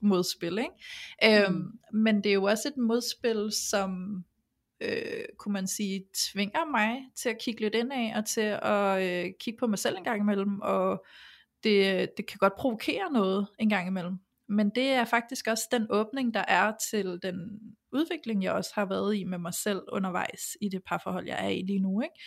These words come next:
Speaker 2: Mm.
Speaker 1: Øhm, men jeg vil sige, at det er på den fede måde, kontra hvordan jeg har oplevet det førhen. <laughs> Øhm,
Speaker 2: Mm.
Speaker 1: hvor det
Speaker 2: Og
Speaker 1: har
Speaker 2: hvordan
Speaker 1: været
Speaker 2: var det?
Speaker 1: langt mere, <laughs> ah, men altså, hvor skal jeg starte? Men altså, førhen, der har det bare været på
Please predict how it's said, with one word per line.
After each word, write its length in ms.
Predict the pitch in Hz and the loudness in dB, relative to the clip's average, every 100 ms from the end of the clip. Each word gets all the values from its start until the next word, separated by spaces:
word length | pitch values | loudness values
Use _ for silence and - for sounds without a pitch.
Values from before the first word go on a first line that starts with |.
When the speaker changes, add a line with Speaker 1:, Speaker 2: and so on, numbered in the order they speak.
| - - - - 226 | -16 -14 -16 -2 4
Speaker 2:
Mm. 60 | 208 196 | 6 6
Speaker 1:
Øhm, 460 | 190 185 185 185 _ _ _ _ _ _ | 2 -2 -6 -10 _ _ _ _ _ _
men 240 | 214 214 196 | 4 6 4
jeg 120 | 190 | 0
vil 80 | 196 | -2
sige, 400 | - 262 294 285 | 0 0 2 0
at 80 | 240 | 0
det 60 | |
er 40 | 226 | 0
på 60 | |
den 140 | 208 208 | 0 2
fede 320 | - 240 269 | 4 2 4
måde, 320 | 269 214 226 | 4 4 2
kontra 400 | 226 214 196 - | 2 0 0 0
hvordan 280 | 202 196 190 | -2 0 0
jeg 80 | 202 | 2
har 100 | 202 | 2
oplevet 340 | 190 196 185 | 2 0 -2
det 100 | 185 | -4
førhen. 340 | - - 160 196 196 - - | -4 -4 -4 -6 -8 0 2
<laughs> 120 | 254 - _ | 2 -2 _
Øhm, 280 | 233 226 190 175 | 6 6 6 0
Speaker 2:
Mm. 420 | 185 214 202 202 | 0 2 2 2
Speaker 1:
hvor 140 | 226 214 | 6 8
det 80 | |
Speaker 2:
Og 60 | 202 | 8
Speaker 1:
har 80 | 190 | 6
Speaker 2:
hvordan 20 | |
Speaker 1:
været 140 | 185 | 6
Speaker 2:
var 60 | 190 | 8
det? 20 | |
Speaker 1:
langt 300 | 214 220 220 | 8 8 4
mere, 360 | 226 190 233 220 220 - | 4 4 4 0 -4 -6
<laughs> 180 | 247 - | -6 8
ah, 260 | 233 220 | 10 10
men 160 | 214 185 | 6 0
altså, 420 | 180 196 180 196 185 | 0 2 2 2 2
hvor 160 | 220 202 | 4 4
skal 160 | 208 214 | 4 0
jeg 80 | |
starte? 320 | 214 180 190 202 | 2 2 2 2
Men 160 | 202 190 | -2 0
altså, 280 | 180 202 214 - | 0 0 -4 4
førhen, 460 | 262 226 233 214 185 | 6 8 6 2 2
der 100 | 214 | 2
har 100 | 208 | 2
det 140 | 196 | 0
bare 200 | - 190 | 0 0
været 340 | 185 185 - 196 _ _ _ _ _ _ - | 2 0 0 -4 _ _ _ _ _ _ -2
på 480 | 214 190 175 170 | 0 2 0 -4